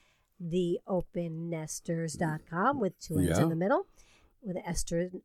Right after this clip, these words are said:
Speaker 1: the open nesters dot com.
Speaker 2: With S in the end,
Speaker 1: And
Speaker 2: yeah.
Speaker 1: S at the end, so that you could actually also put comments there.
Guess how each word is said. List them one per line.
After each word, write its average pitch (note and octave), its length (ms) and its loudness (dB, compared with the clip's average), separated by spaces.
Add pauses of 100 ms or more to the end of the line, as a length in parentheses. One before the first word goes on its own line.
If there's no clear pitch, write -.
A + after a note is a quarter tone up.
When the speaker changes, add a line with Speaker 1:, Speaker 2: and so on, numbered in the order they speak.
Speaker 1:
the F3 340 -4
open E3+ 360 -6
nesters D3+ 300 -10
dot C#3+ 220 -4
com. A#3 300 -2
Speaker 2:
With G#2 220 6
S G2 260 4
in E2 140 2
the D#2 120 0
end, D2+ 120 0
Speaker 1:
And - 260 2
Speaker 2:
yeah. - 100 -4
Speaker 1:
S D3+ 160 -6
at D#3+ 120 -6
the F#3 100 2
end, D#4+ 260 6
so A3+ 120 0
that F#3 100 0
you A3 140 -2
could B3+ 140 0
actually A#3+ 460 0
also C4+ 380 0
put G#3+ 240 -4
comments G#3+ 400 0
there. F3 240 0